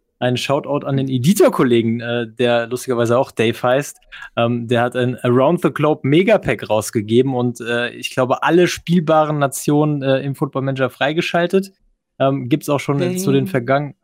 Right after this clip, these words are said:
Speaker 1: oder er ist, er ist auf dem
Speaker 2: Er
Speaker 1: Weg
Speaker 2: ist
Speaker 1: dahin.
Speaker 2: drin.
Speaker 1: Er ist
Speaker 2: Er
Speaker 1: auf,
Speaker 2: ist,
Speaker 1: er ist auf
Speaker 2: genau.
Speaker 1: dem Weg dahin. Ähm, in, in älteren F-M-Versionen gibt's das. Ich glaube, im F M zweiundzwanzig gab's das nicht, ne? Da hat er, hat er pausiert, meine ich, ne?
Speaker 2: Ähm,
Speaker 1: Oder?
Speaker 2: er hat, dort hat er alles gemacht, bis auf,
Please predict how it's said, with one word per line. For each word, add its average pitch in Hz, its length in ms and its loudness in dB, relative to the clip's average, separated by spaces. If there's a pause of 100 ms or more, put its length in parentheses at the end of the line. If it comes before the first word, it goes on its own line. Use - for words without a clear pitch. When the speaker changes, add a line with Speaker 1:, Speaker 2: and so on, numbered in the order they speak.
(240)
Speaker 1:
oder 135 200 2
er 151 80 4
ist, 156 100 0
er 147 220 0
ist 165 80 2
auf 165 100 2
dem 156 100 2
Speaker 2:
Er 139 80 0
Speaker 1:
Weg 151 80 4
Speaker 2:
ist 139 100 -2
Speaker 1:
dahin. 139 280 2
Speaker 2:
drin. 120 100 -2
Speaker 1:
Er 131 80 2
ist 131 80 0
Speaker 2:
Er 135 60 2
Speaker 1:
auf, 131 60 -2
Speaker 2:
ist, - 60 -4
Speaker 1:
er 131 160 4
ist 139 80 -2
auf 147 60 4
Speaker 2:
genau. 123 120 2
Speaker 1:
dem 127 100 -4
Weg 180 180 2
dahin. 175 340 2 (340)
Ähm, 135 340 0 (300)
in, 139 280 0
in 139 160 -2
älteren 147 320 2
F-M-Versionen 139 520 2
gibt's 156 240 0
das. 170 320 0
Ich - 140 -6
glaube, 151 160 -2
im 156 80 0
F 170 140 0
M 170 100 2
zweiundzwanzig 180 420 0
gab's 175 180 2
das 151 180 -4
nicht, 135 180 -2
ne? 143 100 0
Da 165 140 2
hat 160 80 -4
er, 151 200 -2
hat 151 100 -6
er 160 100 0
pausiert, 143 460 -4
meine 107 260 -8
ich, - 140 -12
ne? 185 180 0 (260)
Speaker 2:
Ähm, 139 220 0
Speaker 1:
Oder? 131 100 2
Speaker 2:
er 135 140 2
hat, - 560 -4
dort 151 140 0
hat 156 100 -4
er 147 80 -2
alles 151 240 0
gemacht, 147 320 -6
bis - 320 -6
auf, 143 640 -6